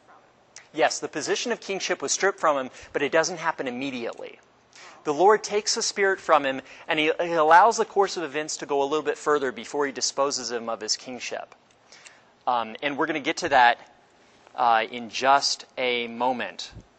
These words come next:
Speaker 2: In fact, we're gonna get to it right now. Let's look at, let's, let's go a little bit further in the, uh, I was about to say the gospel, but we're not ta-, we're talking about the,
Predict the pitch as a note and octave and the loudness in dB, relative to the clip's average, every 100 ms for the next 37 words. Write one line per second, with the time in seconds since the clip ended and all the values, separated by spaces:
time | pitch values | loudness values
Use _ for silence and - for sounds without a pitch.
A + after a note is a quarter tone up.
0 | - C3+ - B2+ A#2+ B2+ - C#3 A#2 A2 | -2 -2 -2 -8 -6 -6 -2 -2 -2 0
1 | B2+ A#2+ C3 A2+ F#2 - - - - - | 0 0 -2 -2 -4 -14 -20 -20 -20 -4
2 | D3+ F#3+ - - E3 C#3 E3 E3+ - D3 | 6 6 6 -2 -6 2 2 2 2 6
3 | C#3 C#3 - - - _ - - - - | 6 4 -2 -12 -18 _ -12 -12 -18 -20
4 | _ C#3+ - - D#3 C#3 - E3+ E3+ E3+ | _ -12 -10 -10 -6 -6 -2 0 0 0
5 | G3 - D#3+ C#3+ C#3 C#3+ - - - C#3+ | -2 -2 2 2 2 -2 -4 -20 -14 -12
6 | C3 B2+ B2+ B2 A#2 A2 G#2+ - _ _ | -10 -8 -6 0 2 2 0 -10 _ _
7 | _ _ _ _ _ - _ _ _ C3+ | _ _ _ _ _ -20 _ _ _ -6
8 | B2 C#3+ - B2 A2+ A#2 B2 - G#2 G#2+ | -2 0 -2 -4 -2 0 0 -4 -10 -12
9 | - _ - - - - _ _ - _ | -16 _ -20 -20 -20 -20 _ _ -20 _
10 | B2 A#2 A#2+ C3+ C3 - C3 - B2+ D3 | -6 -6 -6 -4 -4 -2 -4 -4 -4 -4
11 | C3+ A#2+ - A#2+ G#2 | 0 -2 -2 -10 -14